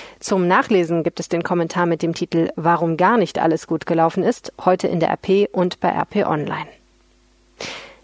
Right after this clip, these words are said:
Theater ist nicht, denkste. Das Theater Oberhausen ist mal richtig kreativ geworden, mit einer Premiere, wie sie perfekt zur Pandemie passt. Das Stück Dornröschen von Elfriede Jelinek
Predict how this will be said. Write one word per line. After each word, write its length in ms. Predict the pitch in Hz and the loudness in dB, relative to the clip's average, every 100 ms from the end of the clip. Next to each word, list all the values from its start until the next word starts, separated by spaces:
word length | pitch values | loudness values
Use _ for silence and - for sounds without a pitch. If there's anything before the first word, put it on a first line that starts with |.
| _ _ _ - | _ _ _ 0
Theater 360 | 202 170 165 | 4 4 2
ist 160 | - - | -4 0
nicht, 360 | 226 302 - - - | 0 0 -6 -12 -2
denkste. 440 | 156 160 - - - _ | -2 -2 -6 -8 -8 _
Das 180 | - 196 | -2 0
Theater 420 | - - 196 214 | 2 4 4 2
Oberhausen 540 | - 185 147 151 151 175 | 0 2 2 0 0 0
ist 160 | - | 0
mal 140 | 190 170 | 0 0
richtig 340 | 180 - 190 | -2 -6 -6
kreativ 480 | - 160 151 - 156 | -2 -2 0 -2 -4
geworden, 380 | 170 156 165 165 - - - | -2 2 2 0 -6 -14 -4
mit 120 | - | 0
einer 220 | - 220 | 4 4
Premiere, 680 | 220 - 208 202 240 262 240 | 2 0 2 4 4 2 0
wie 100 | 214 | 0
sie 160 | 190 208 | -2 -4
perfekt 520 | - 185 - 214 - | -2 -2 0 0 0
zur 140 | 202 | -2
Pandemie 420 | - 180 170 165 | 0 0 2 0
passt. 400 | 160 - 175 - - - - - | 0 -4 -8 -12 -16 -20 -12 -4
Das 140 | 185 | 0
Stück 260 | - 220 - | 2 2 2
Dornröschen 800 | 175 160 180 285 - 160 165 | 4 4 4 2 0 0 0
von 220 | 190 170 170 | 0 -2 0
Elfriede 380 | 165 - 165 | -2 -2 -2
Jelinek 600 | 160 170 226 202 165 - | 0 2 4 4 2 -2